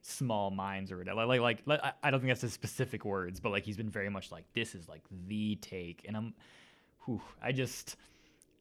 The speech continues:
I'm very interested to see what this is going to be, but I just don't know <laughs> if this, I'm just kind of, I, I just kinda feel like it might be a mess,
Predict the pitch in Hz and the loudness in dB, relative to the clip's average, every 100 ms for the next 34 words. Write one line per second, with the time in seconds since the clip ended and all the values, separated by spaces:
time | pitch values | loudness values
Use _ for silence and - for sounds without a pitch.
0 | _ - 113 107 - 135 139 180 175 151 | _ -2 -2 -2 -6 0 8 10 10 6
1 | 135 143 131 131 135 120 120 110 113 110 | 2 0 0 4 4 4 4 2 -4 0
2 | 113 107 104 113 113 113 101 92 90 - | 2 2 -2 -2 0 -2 0 0 -2 -6
3 | _ _ _ 95 87 87 - 87 87 95 | _ _ _ -12 -10 -12 -12 -12 -10 -10
4 | 90 - - 143 - 92 117 - - - | -8 -8 -4 -6 -6 -6 -6 -4 -6 -8
5 | - - - - - - 120 123 - - | -12 -16 -20 -16 -12 -4 0 0 0 6
6 | 139 127 117 - - _ _ _ _ _ | 8 8 4 -2 -16 _ _ _ _ _
7 | _ - - _ - - - - - 104 | _ -18 -18 _ -18 -16 -18 -20 -6 -4
8 | 98 92 90 92 87 85 104 120 156 214 | -4 -8 -10 -6 -6 -6 0 2 2 2
9 | 208 214 247 247 | 6 6 4 0